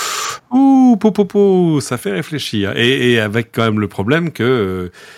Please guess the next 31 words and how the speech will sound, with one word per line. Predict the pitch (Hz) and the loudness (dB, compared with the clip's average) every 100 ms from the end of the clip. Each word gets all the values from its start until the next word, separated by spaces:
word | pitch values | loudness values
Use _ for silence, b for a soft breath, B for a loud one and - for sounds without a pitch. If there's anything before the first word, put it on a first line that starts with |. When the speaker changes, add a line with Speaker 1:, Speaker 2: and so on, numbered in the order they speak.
| B B | B B
Speaker 2:
euh, | 95 95 87 85 87 101 | -12 -10 -10 -12 -14 -14
on, | 92 87 101 | -14 -14 -12
on | |
peut | 95 117 | -8 -2
pas | 131 | -2
faire | 117 135 | 0 0
un | 101 | 0
switch | - 113 - | -2 -4 -2
over, | 110 104 123 104 87 | -2 2 2 2 -2
tu | - | -2
vois, | 120 | -2
c'est | - | -2
pas | 92 104 | -4 -4
juste, | 98 123 - | -4 -8 -6
ah, | - 127 | -2 0
la | 107 | 0
nouvelle | 107 113 | 0 0
version | 104 98 - | -2 -4 -6
de | 98 | -6
l'iPhone. | 95 90 147 117 | -6 -4 -2 -2
<laughs> | - | -4
Non, | 127 - - | -10 -10 -12
c'est | - 120 | -12 -12
pas | 113 117 | -8 -8
l'iPhone | 113 107 113 107 117 | -8 -8 -8 -8 -10
Speaker 1:
<laughs> | - | -14
Speaker 2:
treize | - 123 117 | -4 -2 -2
qui | - 104 | -2 -2
remplace | 101 104 101 | -2 -4 -2
le | 120 | -2
douze. | 120 135 | 0 0